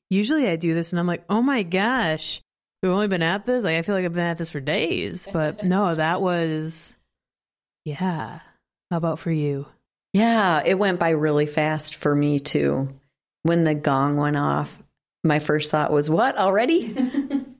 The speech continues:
Speaker 2: Yeah.
Speaker 1: It's, I, I always find myself whenever I, whenever I enter into, you know, just this deep prayer,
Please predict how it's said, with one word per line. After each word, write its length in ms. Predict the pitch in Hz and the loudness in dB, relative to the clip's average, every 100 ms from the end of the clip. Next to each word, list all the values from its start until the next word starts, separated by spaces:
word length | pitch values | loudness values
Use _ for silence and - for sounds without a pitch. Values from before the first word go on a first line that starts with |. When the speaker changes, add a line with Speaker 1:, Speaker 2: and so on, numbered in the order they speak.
| - - - | -16 -8 0
Speaker 2:
Yeah. 380 | 175 175 170 165 - | 0 2 -2 -6 -10
Speaker 1:
It's, 380 | 180 175 - - _ _ _ - | -10 -10 -12 -20 _ _ _ -6
I, 200 | - 185 | -2 0
I 40 | |
always 240 | 220 262 - | 0 -2 -2
find 220 | 156 160 | -2 -2
myself 500 | 156 151 156 147 - | -4 -4 -4 -4 -4
whenever 340 | 160 156 160 | -4 -2 -2
I, 500 | 151 147 143 143 - _ _ _ _ _ _ _ _ _ _ - | -2 -2 -2 -4 -8 _ _ _ _ _ _ _ _ _ _ -4
whenever 440 | 196 185 185 170 | 0 2 2 0
I 180 | 156 147 - _ _ _ _ _ _ _ _ | -2 -4 -10 _ _ _ _ _ _ _ _
enter 340 | 170 165 165 165 | -2 0 0 0
into, 680 | 151 156 - 160 147 143 143 _ _ _ _ _ _ _ - | 0 -4 -2 -2 0 -2 -4 _ _ _ _ _ _ _ -6
you 100 | 170 | -2
know, 80 | 156 | -2
just 340 | - 185 175 | -2 -4 -2
this 180 | 165 156 | -4 -4
deep 360 | 151 151 151 - | -6 -2 -2 -4
prayer, 600 | - 151 151 147 143 | -4 -2 0 -2 -4